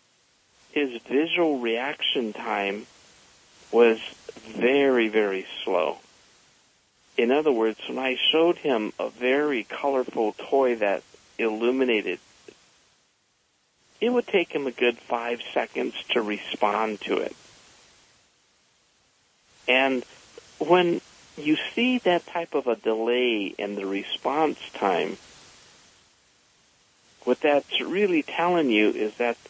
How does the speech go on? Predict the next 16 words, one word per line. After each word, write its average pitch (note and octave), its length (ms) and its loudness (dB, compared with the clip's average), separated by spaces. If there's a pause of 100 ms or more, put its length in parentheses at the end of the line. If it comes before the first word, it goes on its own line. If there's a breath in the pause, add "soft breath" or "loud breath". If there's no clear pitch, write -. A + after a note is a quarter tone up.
(840)
it D3+ 160 2
is D#3 160 2 (120)
taking B2 720 0 (800)
time D#3 600 0 (1040)
for C3+ 300 4
the B2 200 4
optic B2+ 480 -2
nerve A#2+ 500 0
to G#2+ 140 -4 (160)
send C3+ 300 0
that A#2 180 2 (420)
visual B2+ 460 4
information A2 720 0
from A2+ 300 0
the A2 180 2
eye G#2 380 2